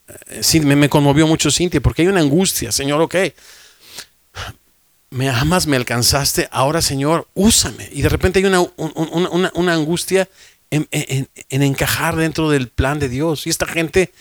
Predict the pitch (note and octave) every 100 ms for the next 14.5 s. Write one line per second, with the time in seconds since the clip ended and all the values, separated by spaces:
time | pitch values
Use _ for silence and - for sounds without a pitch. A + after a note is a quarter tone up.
0 | - _ - D#3+ F#3+ F#3 D3+ C3+ G3+ A3+
1 | - A#3+ A3 F#3+ D3 D#3 C#3 E3+ A3+ B3+
2 | G#3+ C#3 - F#3 D#3 _ F#3+ G3 G#3 F3
3 | D3 D3+ C3+ D3 D#3+ D#3+ D3 B2+ - -
4 | - C#3+ C#3+ F3+ - G3 D#3+ C#3+ E3+ -
5 | D#3 C3+ B2+ D#3 D#3 - - _ G3 F#3+
6 | F3 D#3+ F3 F#3 E3 - C#3+ A#2+ D#3+ F#3
7 | - - C3 F#3 F#3 E3 - F#3+ G#3 A#3+
8 | G#3+ - D#3+ - - F3 F3 F#3+ E3+ C#3
9 | B2 A#2+ - D#3 - D#3 D3+ D3+ - _
10 | - - - - F3+ - G#3+ A#3 - F#3
11 | G#3+ G#3+ E3 A#2+ - C#3+ F#3+ A#3 _ _
12 | _ _ _ _ _ _ _ - C#3+ D#3+
13 | E3+ F#3 G3 B2 - _ _ _ _ _
14 | - C#3 C#3+ C#3+ -